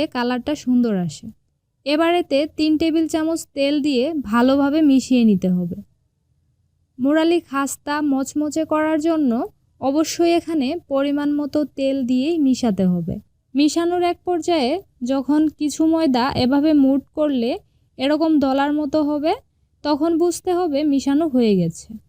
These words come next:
এবার এতে অল্প অল্প করে নরমাল ঠান্ডা পানি দিয়ে ভালোভাবে মেখে নিতে হবে। দুই কাপ ময়দার জন্য আমি এই ডো মাখাতে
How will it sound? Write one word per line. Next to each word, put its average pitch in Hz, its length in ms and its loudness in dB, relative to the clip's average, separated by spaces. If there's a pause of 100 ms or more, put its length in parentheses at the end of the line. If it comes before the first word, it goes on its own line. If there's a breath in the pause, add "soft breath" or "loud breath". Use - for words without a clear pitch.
(380)
এবার 330 260 2
এতে 370 260 0
অল্প 277 300 0
অল্প 330 240 2 (100)
করে 339 280 0
নরমাল 262 500 0
ঠান্ডা 302 320 -2 (100)
পানি 254 300 -2
দিয়ে 254 260 -2 (460)
ভালোভাবে 277 640 0
মেখে 262 300 2
নিতে 208 300 2
হবে। 180 280 -2 (840)
দুই 294 240 0
কাপ 359 240 0
ময়দার 349 380 2
জন্য 349 280 0 (200)
আমি 262 300 4 (160)
এই 262 180 4
ডো 269 220 4
মাখাতে 277 560 0